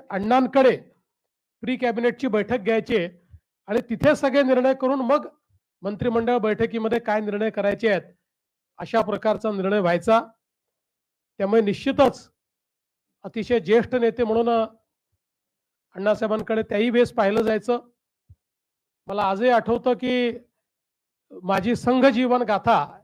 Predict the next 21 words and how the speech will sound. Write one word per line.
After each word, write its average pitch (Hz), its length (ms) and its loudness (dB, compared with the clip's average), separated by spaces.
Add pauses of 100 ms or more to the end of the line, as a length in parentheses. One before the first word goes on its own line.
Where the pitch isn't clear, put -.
(120)
हे 190 60 -8
पुस्तक 220 420 -6
अण्णांनी 220 420 0
लिहिलं 196 440 0 (1080)
आणि 233 580 0 (540)
आपला 233 260 -2
सगळा 240 280 0
प्रवास 247 580 4 (680)
हा 202 60 -8
त्याच्यामध्ये 220 500 -2
त्यांनी 220 320 -4
लिहिला. 220 240 0
त्याच्या 220 240 -2
प्रकाशनाला 233 640 0
मी 220 140 -2
देखील 254 260 2
उपस्थित 247 420 -4
होतो 190 440 -8 (800)
आणि 247 540 2 (1500)
खरं 196 240 -2
तर 262 400 2